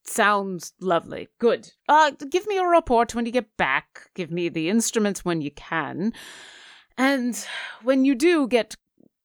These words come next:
this favor called in by this dragon, please keep me apprised. I, I like to know what all of the powerful creatures in this area are trying to accomplish, and if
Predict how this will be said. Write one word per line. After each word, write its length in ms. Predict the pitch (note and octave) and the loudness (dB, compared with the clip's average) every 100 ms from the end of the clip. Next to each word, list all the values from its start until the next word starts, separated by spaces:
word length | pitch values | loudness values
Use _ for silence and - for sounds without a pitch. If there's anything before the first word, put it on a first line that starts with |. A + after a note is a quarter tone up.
| G#3 | -2
this 220 | A3+ - | -2 2
favor 340 | A#3+ A#3 G3+ | 4 4 4
called 320 | - G#3+ F#3+ | 2 2 4
in 280 | G3+ G3 F3 D#3+ | 4 4 2 2
by 180 | E3 | 2
this 220 | E3 E3 - | 2 0 -2
dragon, 560 | E3+ F3 E3+ D#3+ D3+ | -2 2 2 0 -4
please 340 | F#3 F#4+ A4 - | -2 0 0 -2
keep 220 | - B4+ - | -10 -10 -6
me 160 | A4 | -2
apprised. 1120 | F4 - - - C4+ D#3 F2 C#2+ - - - - | -2 -2 -8 -2 0 0 -2 -4 -6 -6 -8 -4
I, 460 | F#3 F#3 F#3 F#3 F3 _ _ _ _ - | -2 -2 -2 -4 -10 _ _ _ _ -6
I 80 | G3 | 0
like 220 | B3+ C4 | 2 0
to 120 | A#3+ | -2
know 380 | B3 C4 B3+ B3 | 0 2 4 4
what 260 | A#3+ A#3 | 4 4
all 180 | A#3+ A#3+ | 4 2
of 120 | A#3 | 2
the 60 | F#3+ | 0
powerful 380 | - G#3 F#3 F3 | 0 2 2 0
creatures 420 | - G3 - E3+ | -2 -2 -2 -4
in 80 | F3 | -2
this 160 | F3 - | -4 0
area 340 | F3+ F3+ F3+ | 2 4 4
are 40 | F3 | 2
trying 520 | - G3+ F#3 F3+ F3 | 0 2 4 2 0
to 180 | - F3 _ _ - | -4 -12 _ _ -6
accomplish, 800 | F3+ - - G3 F3 D#3 F3+ - | -6 -6 -4 -4 -2 -2 -2 -2
and 100 | G3+ | -6
if 140 | - | -6